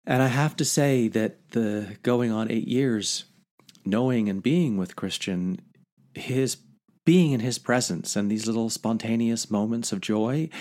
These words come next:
have helped me to pay more attention to my own mood and the joy that I want to hopefully,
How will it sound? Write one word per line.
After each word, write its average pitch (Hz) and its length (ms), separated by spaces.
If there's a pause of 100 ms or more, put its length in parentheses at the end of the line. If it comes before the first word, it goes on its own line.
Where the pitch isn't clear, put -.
(300)
have - 260
helped - 500
me 110 240
to - 120
pay 101 420
more 107 260
attention 113 560
to 98 280
my 107 340
own 107 220
mood 101 500 (640)
and 101 400
the 107 100
joy 120 400
that 110 300 (100)
I 147 200
want 113 240
to 92 320
hopefully, 92 720